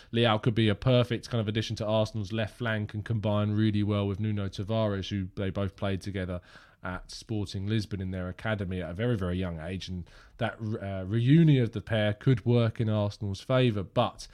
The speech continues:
interestingly, uh, a lot of Italian and Arsenal, uh, A C Milan fans have come out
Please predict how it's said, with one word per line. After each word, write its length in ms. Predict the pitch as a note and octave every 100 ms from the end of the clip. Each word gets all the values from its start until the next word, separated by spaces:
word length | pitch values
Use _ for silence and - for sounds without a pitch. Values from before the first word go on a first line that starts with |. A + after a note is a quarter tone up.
| - - - - _ -
interestingly, 1080 | C#3 C3+ C#3+ B2+ C3 B2 A#2+ A#2 A#2 A2+
uh, 460 | G#2+ G#2+ G#2 G#2 G2+ - _ _
a 60 | B2
lot 240 | B2+ D#3
of 120 | B2 A#2
Italian 480 | - A2+ A2 G#2+
and 100 | G2+
Arsenal, 400 | G#2 G2+ - G#2 G#2
uh, 220 | G2 F#2+
A 100 | A#2
C 140 | A2+ G#2+
Milan 300 | G#2+ G#2+ G2+
fans 280 | G#2+ F#2+ G2+
have 80 |
come 220 | - G#2+ G#2
out 260 | G2 -